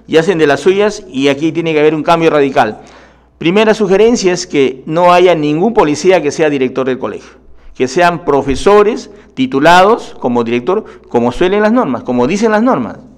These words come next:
Sin embargo, eso, eh, no se da, y una vez más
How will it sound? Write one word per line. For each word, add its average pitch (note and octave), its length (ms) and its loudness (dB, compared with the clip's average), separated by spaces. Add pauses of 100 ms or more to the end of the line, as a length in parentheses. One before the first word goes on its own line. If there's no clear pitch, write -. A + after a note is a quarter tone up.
(500)
Sin C3 220 -4
embargo, D#3+ 520 2
eso, D#3+ 600 -2
eh, B2+ 340 0
no D#3+ 140 0
se D#3+ 160 -2
da, E3+ 320 2
y C3 260 -4
una D#3 220 0
vez E3 180 0
más F3 460 -2